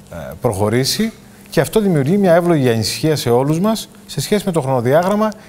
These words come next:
και αν αυτό τηρηθεί. Ήταν να είναι σε λειτουργία τέλος του είκοσι πέντε, πάμε στο είκοσι εφτά. Ευχόμαστε όλοι ότι με κάποιο τρόπο, τέλος πάντων, αυτά τα αντιπλημμυρικά θα προχωρήσουν.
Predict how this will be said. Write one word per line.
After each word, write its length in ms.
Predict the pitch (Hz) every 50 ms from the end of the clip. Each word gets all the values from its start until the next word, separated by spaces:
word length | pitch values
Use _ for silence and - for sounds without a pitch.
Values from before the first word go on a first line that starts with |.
| - -
και 120 | - -
αν 80 | 196 190
αυτό 200 | 170 - - 185
τηρηθεί. 480 | - 180 160 151 147 - 120 98 85 - - - - - - - - - - - -
Ήταν 500 | - 185 180 - 143 120 107 101 95 87 - - - - - - - - - - -
να 880 | 120 117 117 117 113 110 107 107 104 101 98 95 90 90 90 92 98 -
είναι 180 | - 139 143 127
σε 120 | - 123
λειτουργία 440 | 113 107 - 117 107 110 120 120 107
τέλος 220 | 104 117 104 95
του 60 | - 101
είκοσι 240 | 98 101 98 -
πέντε, 420 | - 202 208 196 196 208 202 196 196 - - -
πάμε 240 | 175 170 160 156
στο 140 | 147 - -
είκοσι 260 | 117 104 107 92 113
εφτά. 400 | 113 104 - - 208 220 220 214 - - - - - - - -
Ευχόμαστε 540 | - 156 - - - 202 180 156 123 - -
όλοι 160 | 185 196 202
ότι 540 | 202 185 - 170 160 151 147 139 135 135 139 151
με 300 | - 139 147 143 143 139 131
κάποιο 260 | - 165 147 143 135
τρόπο, 340 | - 165 175 180 175 165 151
τέλος 220 | - 151 143 127
πάντων, 360 | - 175 175 165 175 170 165 - - - - - - -
αυτά 300 | - 110 - - 156 156
τα 100 | 143 135
αντιπλημμυρικά 640 | 127 113 113 110 110 113 107 110 110 110 - 180 180
θα 120 | 165 151
προχωρήσουν. 760 | 123 127 117 104 113 113 123 165 185 180 - 208 202 196 196